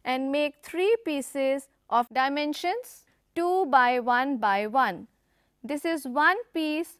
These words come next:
of cuboid of dimensions two by one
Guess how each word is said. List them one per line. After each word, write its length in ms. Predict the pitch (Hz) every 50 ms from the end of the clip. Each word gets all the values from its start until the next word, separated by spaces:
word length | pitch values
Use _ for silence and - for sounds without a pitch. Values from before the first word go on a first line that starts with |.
| _ -
of 220 | 254 262 269 - -
cuboid 720 | - 302 311 330 330 359 349 339 320 294 285 285 285 269 - _ _ -
of 200 | 233 254 247 247 226
dimensions 960 | 262 262 269 277 294 294 294 294 - - 349 370 466 508 - - - - _ _ _ _ -
two 380 | 339 349 359 359 370 392 440 - _ _ _ -
by 380 | 240 220 240 233 233 240 247 247
one 480 | 226 214 247 269 269 285 311 320 330